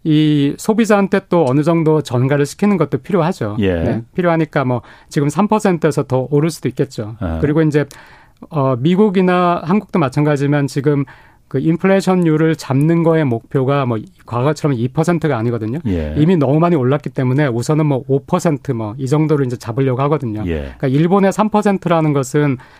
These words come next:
Speaker 1: 아직 여유가 있는,
Speaker 2: 음.
Speaker 1: 네, 그 정도인데 이런 상황 속에서 일본 기업들이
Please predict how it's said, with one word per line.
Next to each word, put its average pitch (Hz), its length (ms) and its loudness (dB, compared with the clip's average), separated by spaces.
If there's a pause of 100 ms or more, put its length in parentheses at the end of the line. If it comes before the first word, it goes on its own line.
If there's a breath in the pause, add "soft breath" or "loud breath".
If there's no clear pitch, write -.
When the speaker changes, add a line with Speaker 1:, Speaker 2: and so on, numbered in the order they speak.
Speaker 1:
아직 135 360 -2
여유가 165 360 2
있는, 131 280 0
Speaker 2:
음. 87 320 0
Speaker 1:
네, 117 280 -4
그 139 100 -4
정도인데 135 560 0 (300 loud breath)
이런 196 280 4
상황 202 320 2
속에서 151 560 0 (720 soft breath)
일본 190 400 2
기업들이 170 1120 0